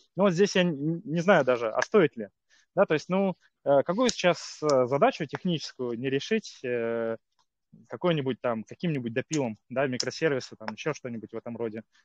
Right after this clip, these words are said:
да, не взяв какую-нибудь библиотечку. А, тем более, опять же, помяну о том, что большинство проприетарных протоколов, они потихоньку, а, уходят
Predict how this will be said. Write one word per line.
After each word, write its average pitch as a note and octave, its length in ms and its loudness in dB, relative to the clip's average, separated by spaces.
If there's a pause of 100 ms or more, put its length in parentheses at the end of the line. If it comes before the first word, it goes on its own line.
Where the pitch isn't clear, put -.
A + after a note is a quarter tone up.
(120)
да, C#3+ 160 6
не B2+ 120 0
взяв C#3 200 2
какую-нибудь B2+ 460 -4
библиотечку. A#2 800 0 (480)
А, A#2+ 500 4
тем D#3 160 4
более, D#3+ 280 8
опять E3 260 6
же, C3+ 100 0
помяну C#3+ 360 2
о C#3 100 4
том, F3+ 200 4
что C#3 340 0 (720)
большинство E3 540 8
проприетарных D3 640 2
протоколов, F#3 540 2
они E3 320 6 (400)
потихоньку, C#3 800 2 (480)
а, A#2+ 240 0
уходят G3 460 2